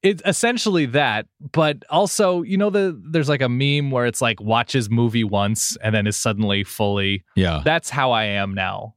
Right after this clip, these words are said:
Speaker 1: with,
Speaker 2: Okay.
Speaker 1: <laughs> with parenting all day at home,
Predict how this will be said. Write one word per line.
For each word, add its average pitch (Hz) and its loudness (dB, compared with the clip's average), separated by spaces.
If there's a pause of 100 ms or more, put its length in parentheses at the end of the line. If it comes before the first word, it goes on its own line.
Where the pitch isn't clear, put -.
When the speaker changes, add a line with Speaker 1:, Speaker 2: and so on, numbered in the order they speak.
Speaker 1:
with, - -4
Speaker 2:
Okay. 80 0 (300)
Speaker 1:
<laughs> 156 -14
with 131 -2 (140)
parenting 110 0
all 110 -2
day 98 -2
at 110 -2
home, 92 -4